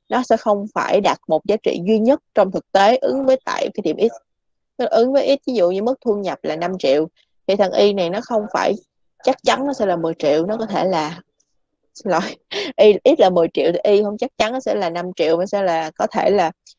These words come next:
à, một, hai, ba, bốn cái đó, tùy theo cái độ nhiễu. Độ nhiễu này thể hiện cho gì? Cho tất cả những cái yếu tố khác ảnh hưởng tới y. Những cái yếu tố khác mà chúng ta nói ở đây có thể là độ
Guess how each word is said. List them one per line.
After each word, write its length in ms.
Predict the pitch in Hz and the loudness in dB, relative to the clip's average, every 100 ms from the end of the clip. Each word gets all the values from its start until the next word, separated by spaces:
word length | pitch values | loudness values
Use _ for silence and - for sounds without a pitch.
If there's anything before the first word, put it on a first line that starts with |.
| _ _ | _ _
à, 200 | 185 170 | -4 -2
một, 180 | 170 165 | 0 -2
hai, 160 | 208 190 | -2 -2
ba, 160 | 185 185 | 0 2
bốn 280 | 185 208 | 4 2
cái 80 | 240 | 0
đó, 160 | 190 202 | -2 0
tùy 260 | - 160 | 2 2
theo 160 | 175 180 | 0 -6
cái 120 | 196 | -4
độ 120 | 170 165 | -4 -4
nhiễu. 180 | 147 139 196 247 - | -6 -6 -6 -6 2
Độ 140 | - | 2
nhiễu 260 | 180 165 220 | 4 2 2
này 180 | 208 | 0
thể 180 | 180 226 | 0 2
hiện 220 | 220 170 165 | 2 0 0
cho 100 | 190 | 2
gì? 240 | 175 165 - _ _ _ | 2 0 -4 _ _ _
Cho 140 | - 190 | 2 4
tất 180 | 254 269 | 4 2
cả 100 | 165 | 2
những 120 | 190 | 2
cái 80 | 202 | 2
yếu 100 | 240 | 2
tố 260 | - 233 262 | 4 2 2
khác 220 | - 277 - _ _ _ | 0 -2 -6 _ _ _
ảnh 200 | - 196 | -6 -2
hưởng 360 | 269 247 180 226 | 2 4 4 0
tới 100 | 254 | 0
y. 180 | 220 190 185 _ _ _ _ | 2 2 0 _ _ _ _
Những 140 | - 185 | -10 2
cái 60 | 240 | 4
yếu 80 | |
tố 200 | 262 247 - | 4 2 2
khác 200 | 262 277 | 0 0
mà 100 | 185 170 | -4 -4
chúng 120 | 208 | -2
ta 100 | 208 | -4
nói 240 | 190 190 | -2 0
ở 100 | 240 | 0
đây 200 | 208 196 | 0 0
có 100 | 190 226 | -2 -6
thể 80 | - | -6
là 80 | 170 | -4
độ 160 | 160 | -4